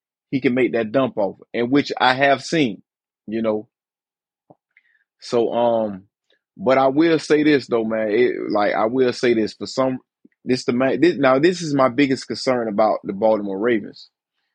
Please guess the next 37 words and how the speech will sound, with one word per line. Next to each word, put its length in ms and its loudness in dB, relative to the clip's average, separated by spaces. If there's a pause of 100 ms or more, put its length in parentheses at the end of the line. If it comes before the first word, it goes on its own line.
(460)
For 80 -4
some 320 2
reason, 360 2
the, 240 0
like, 280 2
the 60 -4
last 440 2 (340)
few 200 0
seasons, 600 -2
they 140 2
are 380 2 (100)
horrible 380 2
when 160 -4
it 100 -6
comes 160 -4
to 60 -4
closing 480 0
out 240 -4
games. 360 0 (1080)
Um, 580 0 (720)
we 160 -2
can 100 2
look 180 2
at 140 2
last 440 2
season 440 -6 (200)
when 180 -4
they 120 2
had 300 2
big 240 0
leads 380 2
against, 420 -2
look 180 0
at 160 2
against 340 -2
the 60 -6
Dolphins, 640 -2